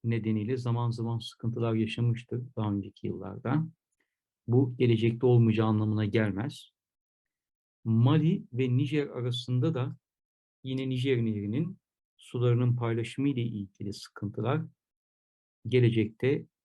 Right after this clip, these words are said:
olabilir. Çünkü kurak bir bölgede iki ülke, dolayısıyla su kaynakları önem arz etmekte.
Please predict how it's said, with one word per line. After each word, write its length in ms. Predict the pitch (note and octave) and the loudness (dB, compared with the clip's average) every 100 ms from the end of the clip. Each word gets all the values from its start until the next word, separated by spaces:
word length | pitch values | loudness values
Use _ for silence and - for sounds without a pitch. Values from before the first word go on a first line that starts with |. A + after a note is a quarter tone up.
| _ _ | _ _
olabilir. 560 | A#2+ A2 G#2 A2+ B2 B2 - - | -2 0 2 0 0 -2 -12 -6
Çünkü 500 | A#2+ A#2 B2 B2+ B2 _ _ _ _ - | -2 0 0 -2 -4 _ _ _ _ -10
kurak 400 | C3 B2 B2 A#2+ | -4 -4 -2 -4
bir 120 | G2+ | -2
bölgede 540 | G2 - - A2+ - - | -2 -4 -8 -6 -6 -8
iki 200 | A2+ A2 | -10 -4
ülke, 460 | G2+ G2 - C#3+ - | -4 -2 -4 -4 -4
dolayısıyla 440 | A#2+ A#2 A2 B2+ A2+ | 0 0 0 0 -2
su 180 | - B2 | -2 -6
kaynakları 680 | A#2 A2 A2 A2 A2 B2 | -2 0 0 0 -2 -2
önem 300 | A#2 G#2 B2 | 0 2 4
arz 220 | A2+ G2+ - | 2 0 -8
etmekte. 600 | _ - - C#3 F3 | _ -18 -12 -8 -8